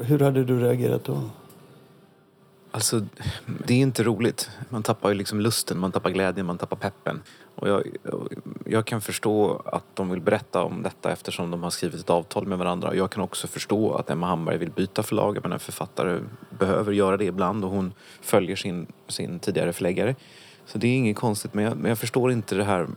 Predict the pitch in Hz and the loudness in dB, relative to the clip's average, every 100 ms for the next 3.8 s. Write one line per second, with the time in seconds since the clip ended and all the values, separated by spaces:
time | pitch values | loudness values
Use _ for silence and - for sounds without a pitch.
0 | - 101 107 107 104 95 92 104 95 120 | -6 -6 -2 0 2 0 2 0 0 -2
1 | 113 90 - - - - 87 82 101 92 | -4 -6 -4 -4 -4 -2 -2 -2 -2 0
2 | 117 110 101 82 76 92 82 - 87 - | 0 0 0 2 0 -2 -4 -4 -4 -2
3 | 90 87 98 104 104 - - | 0 0 0 -2 -2 0 0